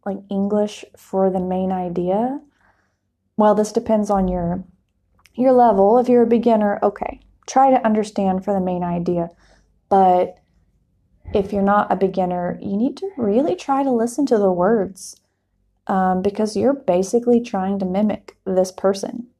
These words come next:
Uh, you're, you're gonna wanna pay attention to the words 'cause it's all there. If you, if you just pay attention, let's say, to a native speaker <laughs> and you learn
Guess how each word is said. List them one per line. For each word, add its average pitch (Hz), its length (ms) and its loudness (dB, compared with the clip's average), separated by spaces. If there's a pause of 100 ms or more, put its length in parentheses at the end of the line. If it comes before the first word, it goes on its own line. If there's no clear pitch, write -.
(800)
Uh, 190 220 2
you're, 180 260 -2 (380)
you're 185 300 0
gonna 185 300 0 (220)
wanna 190 320 0
pay 190 220 -2
attention 185 500 -4
to 190 80 -4
the 185 120 -2
words 185 340 -2
'cause 196 360 -4 (1200)
it's 220 200 -4
all 233 260 0
there. 190 540 -2 (140)
If 196 220 0
you, 214 240 -2
if 196 160 -4
you 214 100 -6
just 220 320 -8
pay 233 180 -4
attention, 208 800 -6
let's 196 200 -10
say, 190 160 2
to 196 160 -4
a 196 40 0
native 196 340 0
speaker 202 840 -4 (520)
<laughs> - 440 -20
and 233 340 4
you 226 140 4
learn 196 640 2